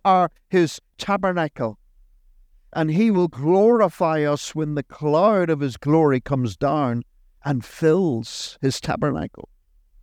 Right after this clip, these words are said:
And when that happens, we, His people, we become a distinct company of people. We are separate from other people who are outside us. We are the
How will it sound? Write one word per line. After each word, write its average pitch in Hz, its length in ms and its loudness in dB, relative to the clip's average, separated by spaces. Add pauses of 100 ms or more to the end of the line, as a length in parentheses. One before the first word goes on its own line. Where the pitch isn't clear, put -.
(1080)
And 160 180 -2
when 214 240 2
that 214 200 2
happens, 175 600 -2
we, 196 320 0
His 165 240 -2
people, 175 500 0 (220)
we 170 220 2
become 190 500 0
a 175 100 0
distinct - 800 -2 (160)
company 190 500 0
of 151 140 -2
people. 196 420 0 (220)
We 190 220 0
are 170 80 2
separate - 760 -2
from 175 320 -2 (240)
other 208 240 2
people 208 340 -2
who 180 40 2
are 165 240 0
outside 196 720 -2
us. 147 280 -4 (200)
We 208 420 0
are 190 400 0 (240)
the 185 100 -12